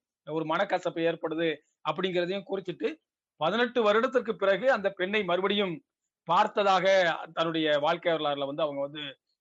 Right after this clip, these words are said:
கொடுத்திருக்கிறாங்க. அஹ் அ-, அ-, அந்த மாதிரி சொந்த நிகழ்வுகளையும், அஹ், பலவற்றை வந்து இந்த புத்தகத்துல வந்து அவர் வந்து எழுதிட்டு போறாரு. இயக்க சார்ந்த நி-, நிகழ்வு,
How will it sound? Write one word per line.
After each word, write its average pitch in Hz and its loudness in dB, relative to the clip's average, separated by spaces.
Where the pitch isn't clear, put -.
கொடுத்திருக்கிறாங்க. 165 -4
அஹ் 151 -6
அ-, 190 -8
அ-, 185 2
அந்த 220 0
மாதிரி 254 2
சொந்த 285 2
நிகழ்வுகளையும், 247 2
அஹ், 185 4
பலவற்றை 196 0
வந்து 196 -2
இந்த 175 -4
புத்தகத்துல 180 -8
வந்து 165 -8
அவர் 165 -8
வந்து 165 -10
எழுதிட்டு 185 -2
போறாரு. 123 -8
இயக்க 190 -2
சார்ந்த 180 0
நி-, 165 -2
நிகழ்வு, 165 -4